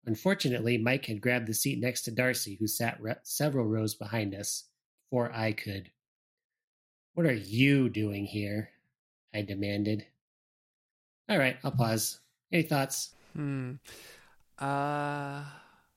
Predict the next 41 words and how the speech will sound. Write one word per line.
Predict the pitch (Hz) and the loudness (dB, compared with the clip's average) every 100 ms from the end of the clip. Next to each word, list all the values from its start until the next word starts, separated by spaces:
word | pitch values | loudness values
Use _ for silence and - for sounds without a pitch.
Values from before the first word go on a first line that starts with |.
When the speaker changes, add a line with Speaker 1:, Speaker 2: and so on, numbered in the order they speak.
| _ _ _ _ _ - | _ _ _ _ _ -2
Speaker 2:
I'm | 147 160 | 0 0
surprised, | 170 165 - 160 165 147 131 | -2 -8 -4 0 2 2 2
Speaker 1:
Sounds | 127 | 2
like | 127 | 2
no. | 110 104 101 | 2 0 0
Speaker 2:
actually. | 131 123 - 135 123 123 127 135 - _ _ _ _ | 0 -2 -8 -8 -4 -4 -6 -10 -20 _ _ _ _
No, | 143 135 127 _ | -12 -10 -12 _
no, | - - | -16 -14
no. | - - _ - - - - - | -14 -18 _ -20 -20 -20 -20 -14
O-, | - - | -12 0
overall, | 147 151 147 143 | 0 4 6 4
no. | 135 131 123 | 4 2 0
I | 127 | 2
was | 143 165 190 | 2 2 0
surprised, | - 170 - 135 147 139 131 123 - - - | -4 -8 0 2 2 2 -2 -6 -12 -18 -18
um, | 131 123 120 120 120 120 123 - - | -10 -6 -6 -6 -6 -10 -12 -14 -10
in | 135 | -6
much | 135 | -6
the | - | -8
same | - 135 | -8 -6
way | 123 123 | -6 -6
that | 120 | -8
Philip | - - 123 123 - | -8 -6 -4 -4 -8
was, | 120 131 127 131 - - - - - - | -10 -8 -10 -14 -20 -20 -20 -20 -20 -14
even | - 123 123 | -10 -6 -4
though | 117 120 120 120 120 _ _ _ _ _ _ _ _ _ - | -2 0 0 0 -4 _ _ _ _ _ _ _ _ _ -20
the | 131 123 120 117 | -4 -2 -2 -2
beginning | 127 139 135 | -2 -2 0
of | 127 | -2
the | |
story | 131 127 123 123 | -4 -4 -2 -2
was | 120 120 | -4 -6
setting | 131 120 117 117 131 | -6 -6 -8 -12 -12
Harvey | - 127 120 120 120 | -4 -2 -2 -4 -4
up | 120 - | -6 -8
to | 127 | -10
be | 120 | -8
this | 117 120 - | -6 -8 -8
kind | - 120 | -10 -8
of | 117 | -8
wascal. | 143 120 127 - - 117 120 | -6 -4 -4 -6 -6 -6 -6